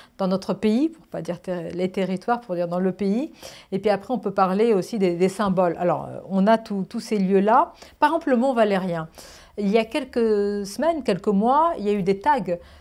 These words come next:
sur, sur ce monument. Et puis, euh, le président de la République, là, on peut le reconnaître, il a eu les mots justes. Il a dit, euh, il a, il a condamné, évidemment, ce qui est venu souiller,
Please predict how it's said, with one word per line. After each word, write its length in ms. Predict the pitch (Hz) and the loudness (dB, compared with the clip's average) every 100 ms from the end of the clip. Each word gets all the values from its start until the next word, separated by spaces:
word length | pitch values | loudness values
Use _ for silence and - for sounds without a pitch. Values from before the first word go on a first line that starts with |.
| - | -20
sur, 480 | - - 196 185 180 | -12 -4 0 0 -2
sur 220 | - 196 | -6 -10
ce 760 | - 190 185 180 185 180 170 | -6 -4 -2 -2 -4 -4 -6
monument. 720 | 175 185 196 190 190 247 349 359 - - - | -4 -2 0 0 0 -2 -2 -10 -20 -18 -6
Et 120 | 190 | -6
puis, 320 | 196 262 285 | -4 -2 4
euh, 260 | 226 202 185 | 6 8 6
le 80 | 185 | 4
président 220 | 185 208 | -2 -2
de 40 | |
la 40 | 185 | 0
République, 560 | 170 190 175 302 339 | 0 -2 0 0 0
là, 140 | 220 196 | 0 -2
on 40 | |
peut 120 | - | -2
le 60 | 180 | -2
reconnaître, 500 | 170 165 180 226 269 | -2 -2 0 0 -2
il 100 | 202 | 0
a 60 | 180 | 0
eu 80 | |
les 100 | 185 | 0
mots 160 | 175 175 | -2 -4
justes. 300 | 165 277 - | -4 -6 -6
Il 120 | 208 | -2
a 100 | 190 | -2
dit, 360 | 170 220 285 302 - | -2 -2 -2 -4 -4
euh, 800 | 196 190 185 185 175 170 165 170 190 | -2 0 0 0 -4 -6 -8 -10 -14
il 220 | - 180 185 | -10 -2 2
a, 220 | 220 254 | 2 0
il 140 | 190 | -2
a 60 | 165 | -4
condamné, 540 | - 233 202 185 202 | 0 2 4 4 4
évidemment, 540 | 269 196 180 185 233 277 - - - | 2 2 2 4 2 0 -6 -20 -20
ce 120 | - | -20
qui 200 | - 214 | -8 -2
est 20 | |
venu 240 | 190 202 269 | 0 0 -2
souiller, 720 | - - 277 214 208 311 | -6 -2 0 6 6 4